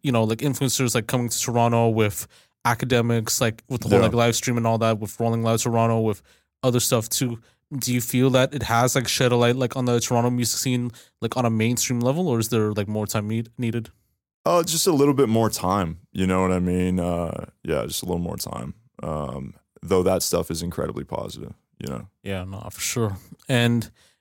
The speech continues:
Speaker 1: you know, we just have, like, some of these questions, like, uh, you know, before, like, we end, like, the live stream and all that too. But, um, who would you like to, like, host someday? Like,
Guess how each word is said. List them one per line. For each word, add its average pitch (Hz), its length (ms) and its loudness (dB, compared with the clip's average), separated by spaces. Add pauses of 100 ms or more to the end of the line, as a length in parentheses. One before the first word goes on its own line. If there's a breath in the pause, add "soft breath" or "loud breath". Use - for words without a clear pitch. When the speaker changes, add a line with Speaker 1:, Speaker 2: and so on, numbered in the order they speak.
Speaker 1:
you 135 100 4
know, 123 80 6
we 117 100 2
just - 140 0
have, 127 140 2
like, 117 140 4
some 123 140 0
of 113 60 2
these 113 160 0
questions, 117 480 0
like, 107 220 -4
uh, 113 100 0
you 110 120 2
know, 107 100 -2
before, 107 380 0
like, 104 180 0
we 107 120 -2
end, 110 180 -2
like, 104 180 -6
the 107 220 -4
live 107 220 2
stream 117 160 -4
and 113 100 0
all 110 80 2
that 113 160 2
too. 147 200 -2
But, 117 260 2
um, 113 200 4 (400 loud breath)
who - 180 -4
would 185 200 -2
you 196 100 -6
like 135 280 2
to, 120 320 2
like, 110 280 0
host - 640 0
someday? 117 360 0
Like, 110 220 0